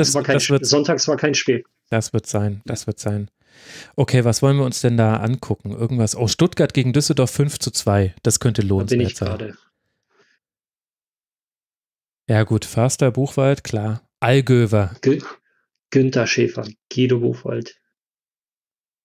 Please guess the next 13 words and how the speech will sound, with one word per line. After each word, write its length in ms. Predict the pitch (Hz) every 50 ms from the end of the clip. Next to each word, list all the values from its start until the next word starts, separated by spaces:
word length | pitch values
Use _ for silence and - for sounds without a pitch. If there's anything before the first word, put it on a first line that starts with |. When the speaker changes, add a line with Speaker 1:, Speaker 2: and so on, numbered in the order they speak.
| _ _ _ _ _ _ _ _ _ _ _ _ -
Speaker 2:
Klinsmann. 720 | - - 135 143 135 127 - - - 120 120 120 117 113 110 - - - - -
Speaker 1:
Klinsmann 600 | - - - - - 175 196 190 - - 127 107 -
damals 280 | 107 98 101 98 -
schon. 240 | - - 104 101 101 - - - -
Man 120 | 120 101
vergisst 340 | - 120 - - 160 - -
immer, 180 | 175 160 156 139
wie 120 | 147 -
alt 220 | - 143 156 - -
Jürgen 160 | 110 101 98
Klinsmann 400 | - - 117 101 - - 107 -
schon 160 | - 113 107
ist. 280 | 104 107 - - -